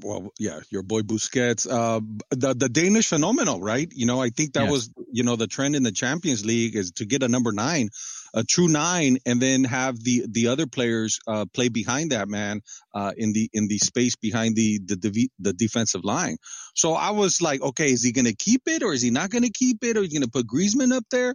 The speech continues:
Speaker 1: So that was, I thought that was a pleasant surprise. Uh, you know, I, I think it is working. Um, and then the other, you know, the, the, the other, uh, positions, it was all pretty much other than Pedri, right?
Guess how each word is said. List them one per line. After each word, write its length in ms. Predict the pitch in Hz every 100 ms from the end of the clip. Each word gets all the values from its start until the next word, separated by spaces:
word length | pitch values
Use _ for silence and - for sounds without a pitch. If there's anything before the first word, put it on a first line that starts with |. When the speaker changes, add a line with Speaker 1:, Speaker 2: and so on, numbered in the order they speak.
| - - -
Speaker 1:
So 180 | - 170
that 260 | 160 208 214
was, 400 | 190 175 135 - -
I 140 | 190
thought 280 | 220 202 160
that 140 | 156
was 140 | 156 131
a 60 |
pleasant 380 | 123 147 143 139
surprise. 600 | - 104 131 131 139 143 -
Uh, 140 | 120 113
you 120 | 110
know, 140 | 117 120
I, 140 | 127 -
I 80 | 135
think 260 | 131 185 170
it 120 | 151
is 120 | 131
working. 500 | 120 165 - 110 107 - - _ _ 104
Um, 640 | 107 107 107 101 101 - _ - - _ -
and 200 | 123 120
then 240 | 139 143
the 160 | 127 131
other, 460 | 147 156 151 151 -
you 120 | 143
know, 140 | 143 135
the, 160 | 131 - 120 - _ _ _
the, 280 | 117 135 160 -
the 160 | 120 135
other, 380 | 196 247 254 220
uh, 220 | 170 151 123
positions, 640 | 151 120 214 - 196 165
it 180 | - 151
was 220 | 180 175
all 160 | 165 175
pretty 240 | - 185
much 240 | 175 170 -
other 240 | 147 147 185
than 160 | 156
Pedri, 380 | - 156 170 117
right? 280 | 98 110 170